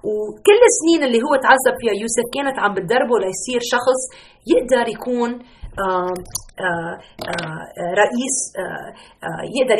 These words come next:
يحكم بطريقة كثير مهمة وبمحبة. فقائد، صار هو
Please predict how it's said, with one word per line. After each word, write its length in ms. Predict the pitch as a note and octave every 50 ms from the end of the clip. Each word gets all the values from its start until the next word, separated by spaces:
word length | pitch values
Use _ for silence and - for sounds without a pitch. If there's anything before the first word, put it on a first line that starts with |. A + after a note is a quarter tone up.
| A3+
يحكم 380 | A#3 - - - - A3+ G#3+ G#3 G#3+ F#3
بطريقة 500 | E3+ - - G3 F#3+ A3 A#3 - G3 G3 F#3+ F#3+ - - G3+ F3+ F3+ - _ - -
كثير 220 | - - A#3+ G#3+ G3 F#3
مهمة 400 | F#3+ G3+ G3 F#3+ F#3 F3+ F3+ F3+ F3+ - - - - _ _ -
وبمحبة. 1040 | F3+ F3 F3 F3 F3 F3 F3 F3+ F3+ F3+ F3+ F3+ - - - E3+ E3+ D#3+ - F3+ F3 - - - - - - - _ -
فقائد، 1200 | - G#3 G3 F#3+ F#3+ F#3+ F#3 F3 - - _ - G3+ F#3+ F3 E3+ E3+ - - C4+ D4 D4+ G3 F#3+ F3+ - - - - -
صار 140 | A#3+ A#3 A#3+ A#3+
هو 80 | G#3